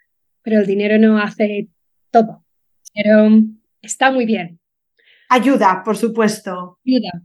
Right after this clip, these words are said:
Speaker 1: pero no arregla
Speaker 2: Mm.
Speaker 1: muchas cosas. Em, entonces eso es lo que vamos a empezar a, a hacer. Y que no quiere la psicóloga, lamento mucho, pero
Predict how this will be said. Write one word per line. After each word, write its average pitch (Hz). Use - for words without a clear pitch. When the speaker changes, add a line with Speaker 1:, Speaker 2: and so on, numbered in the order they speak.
Speaker 1:
pero 208
no 214
arregla 220
Speaker 2:
Mm. 190
Speaker 1:
muchas 220
cosas. -
Em, 202
entonces 233
eso 262
es 233
lo 220
que 214
vamos 214
a -
empezar 214
a, 190
a 214
hacer. 311
Y 233
que 220
no 277
quiere 359
la 294
psicóloga, 370
lamento 262
mucho, 302
pero 202